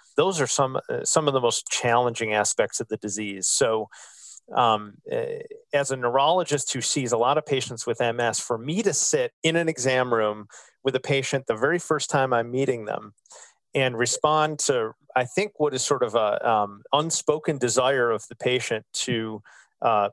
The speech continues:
predict their future. What's gonna happen to me? What should I do about it? That's an enormous challenge. And, um, I think actually the evidence would state that it's, i-, it's actually almost impossible to do that for mo-, for the vast majority of patients the first time you're meeting them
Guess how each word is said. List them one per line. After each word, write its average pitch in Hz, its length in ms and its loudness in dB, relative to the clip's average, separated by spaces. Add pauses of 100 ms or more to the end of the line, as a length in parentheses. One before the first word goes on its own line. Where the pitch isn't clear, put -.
predict 147 360 -2
their 120 140 2
future. 113 560 -6 (100)
What's 151 240 -2
gonna 147 160 0
happen 139 300 0
to 131 60 -2
me? 127 140 -2
What 143 200 0
should 143 140 0
I 117 100 2
do 127 220 -2
about 98 320 0
it? - 140 -6 (500)
That's 151 220 2
an 143 120 0
enormous 143 520 0
challenge. - 640 -2 (240)
And, 113 560 2 (720)
um, 120 240 2
I 156 160 2
think 226 220 -2 (200)
actually 135 400 2
the 123 140 4
evidence 160 440 0
would 120 120 -2
state 127 440 -2
that 131 120 2
it's, 143 180 0
i-, - 40 -8 (420)
it's 147 420 -2
actually 147 340 0
almost 139 260 0
impossible 151 540 0
to 120 100 -6
do 113 140 -6
that 113 160 2 (180)
for 127 160 0
mo-, 139 240 0
for - 140 0
the 151 100 2
vast 147 260 0
majority 123 460 0
of 110 120 -2
patients 117 420 -2
the 113 100 -2
first - 340 -2
time 110 240 0
you're 107 100 -2
meeting 107 300 -2
them 98 140 -8